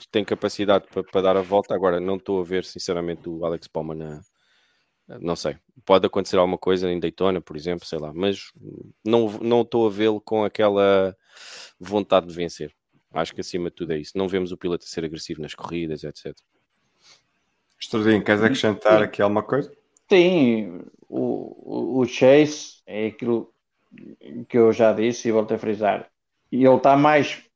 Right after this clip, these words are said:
Speaker 3: para não ganhar do que ganhar, mas ele também, no ano que foi campeão, também apurou-se na,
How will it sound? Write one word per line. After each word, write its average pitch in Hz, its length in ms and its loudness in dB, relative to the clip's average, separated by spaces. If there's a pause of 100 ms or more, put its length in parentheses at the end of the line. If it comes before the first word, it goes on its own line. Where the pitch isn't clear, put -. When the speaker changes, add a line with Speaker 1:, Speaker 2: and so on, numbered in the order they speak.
Speaker 3:
para 131 160 4
não 131 260 6
ganhar 127 360 6
do 147 160 -2
que - 100 -20
ganhar, 113 460 4
mas 139 800 6
ele 139 180 8
também, 131 320 2 (140)
no 123 260 4
ano 127 220 4
que - 100 -12
foi 123 160 0
campeão, 117 580 4
também 123 280 2
apurou-se 117 800 2 (440)
na, 113 640 4